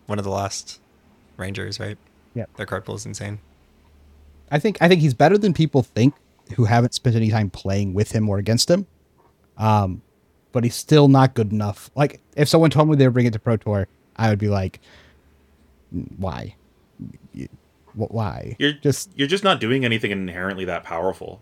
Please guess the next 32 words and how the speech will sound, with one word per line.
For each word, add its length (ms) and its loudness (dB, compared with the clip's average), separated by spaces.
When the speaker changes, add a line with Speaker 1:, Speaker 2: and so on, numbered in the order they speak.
Speaker 3:
It's 160 -10
like, 400 -6
you 160 0
just 180 2
have 200 0
good 200 -2
cards, 600 -8
and 420 -4
they 220 4
can 160 -4
block. 460 -4
Like, 220 -4
they, 220 -4
you 100 -2
don't 360 2
play 160 0
Death 240 -2
Dealer 260 2
to 80 -4
even 180 -4
get 180 -6
the, 220 -4
the 140 -8
draw 420 -4
a 40 -8
lot 160 -2
of 40 -2
the 60 -2
time. 380 -4
Speaker 2:
Mm-hmm. 200 -6
Speaker 3:
It's 140 -10
just, 600 -12